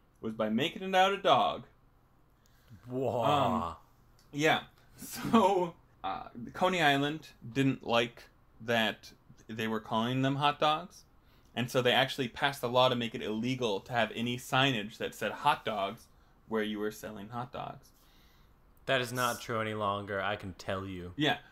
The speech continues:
Speaker 1: S-, no, but so they called them Coney Islands. And then all these, in, in New York, a lot of immigrants came into New York, and they really liked these sausages. And they were called Coney Islands.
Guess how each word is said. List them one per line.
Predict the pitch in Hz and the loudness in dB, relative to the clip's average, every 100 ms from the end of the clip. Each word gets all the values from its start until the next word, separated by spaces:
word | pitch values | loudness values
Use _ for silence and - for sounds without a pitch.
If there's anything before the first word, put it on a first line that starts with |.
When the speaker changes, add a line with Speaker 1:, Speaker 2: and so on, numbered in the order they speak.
| - | -20
Speaker 1:
S-, | - - | -20 0
no, | 226 233 131 | 4 6 4
but | 160 | -2
so | - 190 | 0 0
they | 175 | 0
called | 160 143 | 2 0
them | 143 143 | 0 -4
Coney | - 127 127 | -4 -2 0
Islands. | 175 180 117 131 - - | 0 -2 -6 -10 -16 -8
And | 131 135 | -2 0
then | 143 143 139 143 - | 2 0 -2 -4 0
all | 139 165 | 4 4
these, | 160 151 139 135 | 2 -2 -4 -6
in, | - 135 - | -8 -8 -4
in | 143 | -2
New | 151 | 0
York, | 165 143 131 - - - | 0 2 2 -2 -10 -10
a | - 117 | -4 0
lot | 113 113 | 2 2
of | 127 | 2
immigrants | 127 123 120 120 | -2 -2 -2 -4
came | - 120 110 | -4 -2 0
into | 110 120 | 0 -2
New | 139 | -2
York, | 143 113 110 - - _ - _ | 0 0 -2 -8 -20 _ -20 _
and | 117 117 | -2 2
they | 113 117 | 2 2
really | 107 104 123 | 0 -2 -2
liked | 113 107 110 - - 113 | -2 0 -2 -4 -14 -6
these | 107 110 127 - - _ _ _ _ _ _ | -4 -2 -4 -10 -20 _ _ _ _ _ _
sausages. | - 175 208 - 113 - - - _ _ _ _ - | 2 2 2 -2 -4 -8 -10 -16 _ _ _ _ -10
And | 117 117 117 113 117 - - _ _ _ | -2 0 2 2 0 -6 -20 _ _ _
they | - | -4
were | 110 110 | -2 -2
called | - 117 117 | 2 2 2
Coney | 139 131 143 | 0 2 4
Islands. | 175 214 117 127 - | 2 2 -2 -10 -18